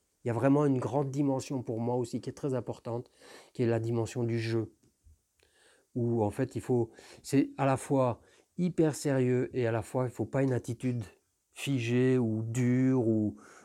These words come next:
ou avec beaucoup d'injonctions. On joue avec la méditation, on joue avec la méditation. On sait pas comment ça va se passer, on, on est, on est dans un monde complètement inconnu, on est complètement ignorant. Il y a cette attention qui est là, elle s'en va dans les pensées, on la prend, on la remet là et on voit ce qui se passe.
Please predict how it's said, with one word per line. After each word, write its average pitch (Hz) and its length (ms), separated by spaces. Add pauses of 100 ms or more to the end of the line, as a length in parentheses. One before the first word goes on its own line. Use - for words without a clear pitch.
(100)
ou 110 180
avec 107 240
beaucoup 113 260
d'injonctions. 113 760 (340)
On 113 120
joue 135 380
avec 104 220
la 107 80
méditation, 107 580 (140)
on 113 100
joue 113 400
avec 95 160
la 104 80
méditation. 113 600 (180)
On 123 60
sait 135 180
pas 143 160
comment 135 240
ça 135 120
va 131 60
se - 80
passer, 123 480 (280)
on, 120 280
on 120 200
est, 127 120 (200)
on 123 160
est 127 80
dans 123 180
un 127 60
monde 123 220
complètement 139 500
inconnu, 117 560 (240)
on 117 100
est 113 80
complètement 156 460
ignorant. 117 520 (320)
Il 127 40
y - 20
a 135 60
cette 135 200
attention 135 460
qui 123 120
est 117 40
là, 113 240 (260)
elle 127 140
s'en 139 160
va 131 140
dans 135 100
les 131 100
pensées, 127 480
on 123 120
la 110 100
prend, 110 280
on 110 40
la 104 140
remet 104 260
là 110 160
et 110 60
on 104 80
voit 101 100
ce - 80
qui 107 100
se - 60
passe. - 400